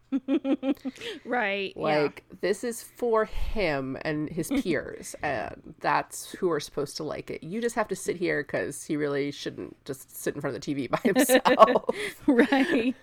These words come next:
Speaker 2: And it's the same thing, you know, it's like, great, look at Olaf, his head has fallen off his body again.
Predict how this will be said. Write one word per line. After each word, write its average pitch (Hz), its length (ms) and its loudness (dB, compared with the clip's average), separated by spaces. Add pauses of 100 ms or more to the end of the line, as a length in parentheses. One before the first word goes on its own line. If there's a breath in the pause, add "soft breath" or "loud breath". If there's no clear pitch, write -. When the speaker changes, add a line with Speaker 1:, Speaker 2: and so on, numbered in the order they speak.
(560 loud breath)
Speaker 2:
And - 100 2
it's 233 180 0
the 262 120 -2
same 247 320 6
thing, 151 560 2
you 160 160 -2
know, 151 260 0
it's 151 200 -4
like, 165 400 -4 (560 soft breath)
great, - 420 0 (220)
look 226 200 -2
at 214 140 0 (440 soft breath)
Olaf, 202 380 -2
his - 400 -4
head 202 280 2
has 208 120 2
fallen 208 260 2
off 196 160 0
his 202 120 -2
body - 340 -2
again. 226 460 2